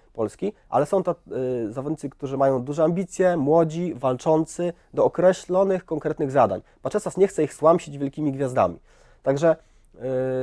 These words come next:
spodziewam się, że będzie próbował budować drużynę, e, na bazie tej, jeśli nie uda się zostawić tych zawodników, Woods, Logan,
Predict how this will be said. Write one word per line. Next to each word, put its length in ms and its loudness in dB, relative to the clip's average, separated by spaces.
spodziewam 440 4
się, 140 -2
że 100 0
będzie 220 0
próbował 420 2
budować 440 -2
drużynę, 540 -2
e, 40 -20
na 100 10
bazie 260 8
tej, 340 2
jeśli 220 -8
nie 100 8
uda 120 8
się 160 -2
zostawić 360 -2
tych 120 -8
zawodników, 560 -4
Woods, 340 -2
Logan, 420 0